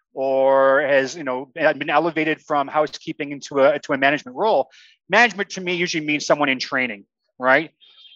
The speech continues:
Now, and they're managing processes, they're learning mechanics, they're learning the functions of the business,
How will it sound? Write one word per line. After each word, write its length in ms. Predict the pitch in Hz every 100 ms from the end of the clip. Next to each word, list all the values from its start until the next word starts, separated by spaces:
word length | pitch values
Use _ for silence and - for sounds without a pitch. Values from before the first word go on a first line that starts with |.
| 151 - -
Now, 360 | 147 147 147
and 160 | 160 156
they're 80 | 165
managing 400 | 170 175 170 165
processes, 720 | - 160 151 - 117 - 120
they're 140 | 139
learning 420 | 135 147 160 165 151
mechanics, 720 | 147 - 151 147 135 - -
they're 180 | 135 139
learning 300 | 147 151 143
the 80 |
functions 580 | - - 156 151 - 127
of 140 | 127 123
the 60 |
business, 520 | 127 127 - 101 -